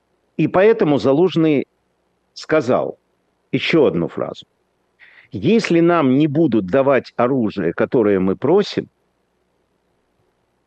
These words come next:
то мы выиграем войну своим оружием». Я не знаю, что он знает про своё оружие, я знаю, что украинский В П К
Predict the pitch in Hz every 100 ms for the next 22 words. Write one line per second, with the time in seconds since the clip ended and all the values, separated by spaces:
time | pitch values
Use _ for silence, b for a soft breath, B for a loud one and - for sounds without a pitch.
0 | _ _ _ 147 135 151 220 220 - 107
1 | 135 120 110 107 98 104 104 92 82 -
2 | 117 160 185 113 85 78 76 73 - -
3 | - _ _ - 101 147 165 123 147 135
4 | 113 98 - - 113 101 98 107 98 -
5 | 95 - 98 98 104 170 214 139 98 101
6 | 113 101 - 95 85 95 90 - 92 98
7 | 113 - 165